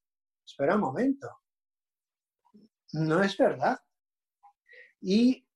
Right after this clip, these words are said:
de nuevo cruzas por el atajo, que son nuevas conexiones neuronales, que son más ecológicas. Más ecológicas quiere decir que, que, que son un avance, un crecimiento.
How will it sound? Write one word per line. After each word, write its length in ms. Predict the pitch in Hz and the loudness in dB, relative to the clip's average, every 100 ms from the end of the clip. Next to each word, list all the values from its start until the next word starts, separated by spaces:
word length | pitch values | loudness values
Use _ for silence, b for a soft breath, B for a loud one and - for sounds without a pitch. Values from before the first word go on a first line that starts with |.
| _ | _
de 300 | 180 151 170 | 0 2 2
nuevo 800 | 165 196 262 277 196 226 233 - _ _ _ _ _ _ | 2 2 2 2 2 0 -2 -12 _ _ _ _ _ _
cruzas 480 | - 180 180 233 226 | 0 2 2 0 0
por 160 | - 151 | 0 0
el 80 | 147 | 2
atajo, 500 | 151 240 - 160 - | 0 -2 -2 -2 0
que 160 | 190 180 | -4 -2
son 300 | - 196 175 | 0 0 2
nuevas 340 | 185 208 196 | 4 4 2
conexiones 560 | 175 165 160 170 165 165 | 0 -2 -2 -2 0 0
neuronales, 440 | 151 165 214 190 | 0 2 2 0
que 100 | 143 | -4
son 300 | - 208 208 b b _ | -2 -2 -2 b b _
más 360 | 151 175 202 262 | -2 0 0 -2
ecológicas. 1080 | 247 143 196 226 190 - 120 - - - _ _ _ _ _ - | -2 0 0 0 -4 -4 -12 -16 -20 -20 _ _ _ _ _ 0
Más 240 | 175 233 | 2 2
ecológicas 640 | 262 190 190 240 214 190 | 0 -2 -4 -2 0 0
quiere 160 | - 175 | 0 0
decir 240 | 170 196 - | -2 -10 -6
que, 200 | 156 - b b b _ _ _ _ _ _ _ _ - - _ _ _ - | -8 -8 b b b _ _ _ _ _ _ _ _ -20 -20 _ _ _ -2
que, 380 | 156 147 - _ _ 180 - - | 2 2 -2 _ _ -20 -20 -2
que 280 | 170 165 - - _ _ | 2 2 0 -4 _ _
son 440 | - - 190 220 226 | -14 -2 0 0 0
un 240 | 214 233 240 | 0 2 2
avance, 520 | 175 185 247 247 160 | 2 2 0 0 0
un 160 | 165 185 | 0 0
crecimiento. 880 | 214 - 160 135 180 247 214 - | -2 -2 -8 -4 0 0 -2 -6